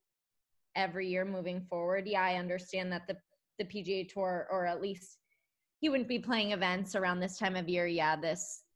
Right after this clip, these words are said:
this year was drastically different. Obviously, he played the Masters in November, but I like the idea of always integrating Tiger and Phil.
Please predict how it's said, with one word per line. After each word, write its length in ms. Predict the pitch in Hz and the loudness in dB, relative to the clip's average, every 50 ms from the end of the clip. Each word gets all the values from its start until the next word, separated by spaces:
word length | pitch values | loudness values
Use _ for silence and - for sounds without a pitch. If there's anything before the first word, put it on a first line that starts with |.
| _ _ - 202 - _ _ _ - | _ _ -20 -20 -20 _ _ _ -16
this 220 | - 120 - - | -14 -12 -8 -6
year 100 | 165 151 | -4 -4
was 240 | 151 143 147 165 - _ - - | -4 -4 -6 -8 -12 _ -20 -12
drastically 580 | - 160 131 131 160 - - 151 139 - 156 156 | -6 -4 -2 -2 -2 -4 -8 -8 -6 -6 -6 -4
different. 420 | 147 165 165 160 - 165 165 160 - | -2 -2 -4 -2 -4 -6 -6 -6 -4
Obviously, 400 | 147 170 165 151 165 160 - 165 | -4 -4 -2 -4 -6 -6 -4 -4
he 80 | 170 180 | -6 -4
played 240 | 180 - 165 156 - | -4 -4 -6 -4 -4
the 160 | 160 160 160 - | -6 -8 -6 -6
Masters 800 | 156 156 156 160 - - - - 143 139 139 185 180 - - - _ _ _ _ _ _ _ _ _ _ - | -6 -6 -6 -8 -10 -12 -10 -10 -8 -8 -8 -8 -10 -12 -14 -16 _ _ _ _ _ _ _ _ _ _ -2
in 120 | 247 226 196 | -2 0 2
November, 680 | 196 180 170 151 196 190 190 170 160 156 156 160 156 - | 0 0 2 2 2 2 2 2 2 0 0 0 0 2
but 280 | 185 185 160 139 - - - _ _ _ _ _ _ _ _ _ _ _ _ _ _ _ _ _ _ _ - 214 | 4 4 4 2 0 -4 -12 _ _ _ _ _ _ _ _ _ _ _ _ _ _ _ _ _ _ _ 2 2
I 100 | 240 240 | 4 6
like 260 | 254 254 262 262 - | 6 6 4 4 2
the 120 | 269 247 | 4 6
idea 360 | 233 220 220 202 226 214 208 | 6 6 6 4 4 4 4
of 120 | 202 190 190 - | 4 4 2 2
always 380 | - 220 214 214 214 214 220 - | 6 6 8 8 8 6 4 2
integrating 640 | - 202 220 202 208 196 175 190 185 180 170 175 180 | 0 -2 -2 -2 -2 0 2 2 2 2 0 -2 -2
Tiger 360 | 180 185 214 175 165 151 156 | -2 0 2 2 2 0 -2
and 160 | 156 151 160 - | -4 -4 -4 -4
Phil. 360 | - 165 147 143 151 151 | -2 0 0 0 0 -2